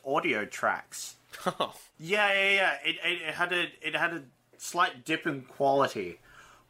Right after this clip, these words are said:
Speaker 1: Otherwise, I didn't notice any, so possibly not that
Speaker 2: Possibly
Speaker 1: one.
Speaker 2: not that one.
Speaker 1: Okay.
Speaker 2: Well, there we go.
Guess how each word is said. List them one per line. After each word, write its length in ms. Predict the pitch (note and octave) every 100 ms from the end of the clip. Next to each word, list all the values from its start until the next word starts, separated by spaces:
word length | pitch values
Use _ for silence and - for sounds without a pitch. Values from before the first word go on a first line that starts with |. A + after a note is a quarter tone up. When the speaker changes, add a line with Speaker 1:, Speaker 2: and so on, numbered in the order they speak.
| _
Speaker 1:
Otherwise, 380 | E3+ F3 E3+ D3+
I 120 | D#3+
didn't 200 | D#3 E3
notice 300 | E3 E3+ D3+
any, 180 | C3+ G2+
so 140 | G2 -
possibly 420 | - D#3 D3 D3+
not 240 | C#3+ D3 D3
that 100 | C3
Speaker 2:
Possibly 320 | F3 F3+ F3
Speaker 1:
one. 20 |
Speaker 2:
not 100 | F3
that 120 | F3+ F#3
one. 140 | B2+
Speaker 1:
Okay. 80 | A#2
Speaker 2:
Well, 140 | F3 B3
there 100 | F#3
we 100 | A3
go. 280 | A#3+ C4+ A#2+